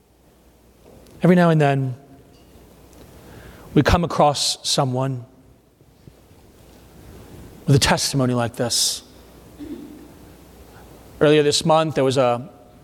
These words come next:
young woman out in California. She's a celebrated tattoo artist, known witch, practicing witchcraft and the occult. And,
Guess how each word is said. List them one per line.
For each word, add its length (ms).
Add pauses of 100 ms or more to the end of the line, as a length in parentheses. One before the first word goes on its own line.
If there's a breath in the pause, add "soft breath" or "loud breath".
(120)
young 300
woman 260
out 140
in 80
California. 560
She's 220
a 60
celebrated 800 (280 loud breath)
tattoo 480
artist, 640
known 640
witch, 640
practicing 480
witchcraft 560
and 80
the 100
occult. 480
And, 160